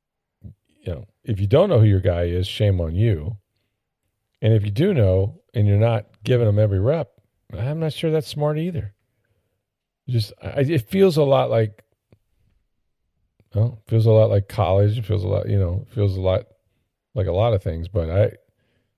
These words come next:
I think there's a lot of P R going here. And I know Canales, you know, he's real enthusiastic, over the top almost at times. And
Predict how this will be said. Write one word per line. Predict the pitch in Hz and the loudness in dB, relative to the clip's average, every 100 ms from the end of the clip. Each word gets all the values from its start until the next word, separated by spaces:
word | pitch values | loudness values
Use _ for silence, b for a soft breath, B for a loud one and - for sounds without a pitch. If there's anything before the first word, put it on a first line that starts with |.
| _ _ _ _ _ _ - - - 113 | _ _ _ _ _ _ -20 -16 -2 0
I | |
think | 110 113 | 2 0
there's | 104 87 | 0 0
a | |
lot | 90 98 | 2 2
of | 95 | 2
P | - 110 | 2 6
R | 107 104 | 6 4
going | 107 104 | 4 4
here. | 107 | 4
And | 110 | 2
I | 127 | 2
know | 156 143 | 2 0
Canales, | 131 117 107 107 101 - - _ _ _ _ - | 0 0 2 2 0 -2 -14 _ _ _ _ -4
you | 104 | -2
know, | |
he's | 104 104 95 | 2 2 4
real | 104 127 | 4 4
enthusiastic, | 131 117 117 107 95 90 92 - 95 - _ _ _ _ _ _ _ - | 2 0 0 0 0 0 -4 -4 -6 -8 _ _ _ _ _ _ _ 0
over | 107 110 | 2 2
the | 98 | 0
top | - 98 92 | 0 0 2
almost | 92 85 85 87 | 0 -2 -4 -4
at | 95 | -8
times. | - 90 82 82 95 - _ _ _ _ _ _ _ _ _ | -4 -4 -2 -6 -10 -16 _ _ _ _ _ _ _ _ _
And | - 90 87 87 85 | -4 0 0 0 -4